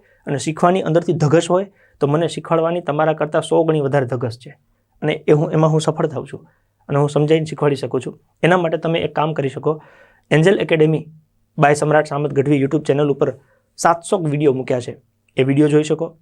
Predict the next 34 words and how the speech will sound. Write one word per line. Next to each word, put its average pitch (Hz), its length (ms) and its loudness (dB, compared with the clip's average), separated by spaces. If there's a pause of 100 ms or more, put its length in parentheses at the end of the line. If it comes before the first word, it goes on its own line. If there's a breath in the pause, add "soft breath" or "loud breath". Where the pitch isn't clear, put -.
(220)
એપ્લિકેશનમાં 170 600 2
લગભગ 147 320 2
દોઢસોથી 147 420 2
વધારે 147 260 2
વીડિયો 139 240 2
મૂકેલા 123 320 -4
છે, 135 100 -12 (140)
એ 135 60 -2
પણ 151 180 -2
જોઈ 147 140 0
શકો. 156 340 -6 (240 soft breath)
એ 143 100 4
વીડિયો 147 300 4
જોયા 165 220 4
પછી 170 180 -6
તમને 165 220 -2
એવું 151 140 0
લાગે 143 220 0
કે 165 60 -12
મારી 147 240 0
મેથડ 143 300 -2
તમને 160 200 -6
અનુકૂળ 151 360 -2 (100)
આવે 156 220 4
છે 143 120 -4 (360 soft breath)
અને 156 100 0
હું 165 180 2
ભણાવું 170 300 2
છું 185 100 0
એ - 20 -2
તમને 175 200 -4
ખબર 214 280 4
પડે 151 220 0
છે, 143 140 -10